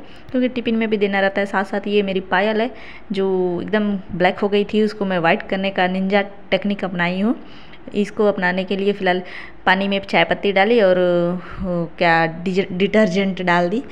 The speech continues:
और उसको खूब boil कर दी। देखिए एकदम चमकने लगा, फ़िलहाल एकदम black हो गया था। इसको बिना कुछ किए वो चमक जाता है अपने आप। तो फिलहाल इधर आलू गोभी की सब्ज़ी भी पक रही है, मैं आटा वगैरह सब लगा लूँगी फटाक से साथ साथ ही।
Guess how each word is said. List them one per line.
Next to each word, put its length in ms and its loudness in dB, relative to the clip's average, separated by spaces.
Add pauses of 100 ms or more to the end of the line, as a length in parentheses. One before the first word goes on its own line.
(340)
और 140 0
उसको 220 0
खूब 180 0
boil 180 4
कर 120 0
दी। 120 -2
देखिए 280 -4
एकदम 220 -4
चमकने 340 -2
लगा, 180 -2
फ़िलहाल 260 0
एकदम 220 -2
black 220 0
हो 80 -2
गया 180 -2
था। 180 -8 (440)
इसको 180 0
बिना 180 0
कुछ 200 -2
किए 160 0
वो 100 4
चमक 280 0
जाता 200 2
है 120 4
अपने 200 -4
आप। 180 -2 (500)
तो 200 0
फिलहाल 280 2
इधर 200 0
आलू 220 2
गोभी 180 0
की 100 -4
सब्ज़ी 320 -2
भी 120 0
पक 200 0
रही 160 0
है, 100 2
मैं 140 0
आटा 220 2
वगैरह 240 0
सब 160 -2
लगा 200 2
लूँगी 240 0
फटाक 320 -2
से 100 -2
साथ 200 0
साथ 260 -4
ही। 120 2